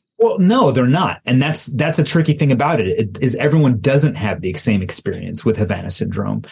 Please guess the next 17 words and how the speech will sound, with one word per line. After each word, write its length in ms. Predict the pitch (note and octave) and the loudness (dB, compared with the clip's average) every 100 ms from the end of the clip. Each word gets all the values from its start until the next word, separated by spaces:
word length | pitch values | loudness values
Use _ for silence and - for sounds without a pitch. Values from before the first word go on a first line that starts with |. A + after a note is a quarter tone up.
| - - - | -20 -14 -2
And, 540 | D3 C#3+ C3+ C3 B2+ - _ _ _ _ - | 0 2 4 2 2 -4 _ _ _ _ -4
um, 760 | B2 A#2+ A#2 A2 G#2 F#2+ F2+ - _ _ _ _ | 0 2 2 2 2 0 -6 -14 _ _ _ _
like 220 | D3 E3+ D#3+ | -2 0 0
I 80 | |
said, 520 | C#3+ - E3+ B2+ G#2+ - - | 0 0 0 0 -2 -6 -6
uh, 680 | B2+ B2 A2+ A2 G#2+ G#2 F#2+ G2 _ _ _ _ _ - | 0 0 2 2 2 0 -2 -8 _ _ _ _ _ -2
well, 360 | D#3 D#3 - - - | 0 0 -2 -12 -6
I 60 | |
should 180 | D3 D3+ | -2 0
say 160 | - D3 | 2 2
the, 180 | C3+ - | 2 0
the 120 | D3 | 2
initial 380 | C#3+ D#3 D#3+ - | 4 4 2 -2
cohort 680 | - D#3 D#3 A#2+ A2+ A2 A2 | 0 2 2 2 0 0 0
was 440 | A2 G2+ G2+ - - _ _ _ - | 0 2 -2 -6 -14 _ _ _ -2
in, 400 | D3 D3 A#2+ - | 2 4 2 -2
in, 460 | B2+ B2 A#2+ A2+ | -2 0 2 0